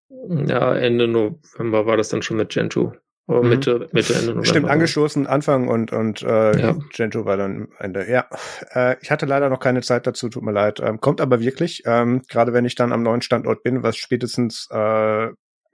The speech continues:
Speaker 2: Anfang, Mitte Februar der Fall sein wird, ähm, sitze ich da oben mit all meiner Technik und bin auch wieder streamingfähig dazu. Ähm, da wird das durchaus passieren, das glaube ich tatsächlich. Ähm,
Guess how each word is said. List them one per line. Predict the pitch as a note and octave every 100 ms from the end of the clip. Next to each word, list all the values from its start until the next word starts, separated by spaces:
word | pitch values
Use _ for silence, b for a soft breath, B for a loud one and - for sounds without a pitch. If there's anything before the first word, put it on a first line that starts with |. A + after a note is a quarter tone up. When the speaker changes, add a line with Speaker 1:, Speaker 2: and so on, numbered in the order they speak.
| C#3 B2+ -
Speaker 2:
Anfang, | B2+ B2+ C#3+ B2+
Mitte | B2+
Februar | A#2+ B2+ B2 B2
der | A#2
Fall | B2+ B2
sein | A#2 G#2
wird, | A2 A#2 -
ähm, | A2+ A2
sitze | A2 - A#2+
ich |
da | -
oben | A#2 A#2
mit | A#2
all | A#2+
meiner | A2+ A2+ A2
Technik | A#2+ A#2 A2+
und | A2
bin | A#2+
auch | A2
wieder | A2+ A2
streamingfähig | - A#2+ A2+ - G#2 F#2+
dazu. | G#2+ - A#2 B B B B -
Ähm, | A#2 A2+ G#2
da | A2+
wird | G#2 - C#3+
das | C#3+
durchaus | - D3 E3
passieren, | F3+ - D#3 F#2+
das | G#2
glaube | C3 A2
ich | -
tatsächlich. | F#2 F2+ F2 - - B B B B B _
Ähm, | A2 G#2+ G#2 G2+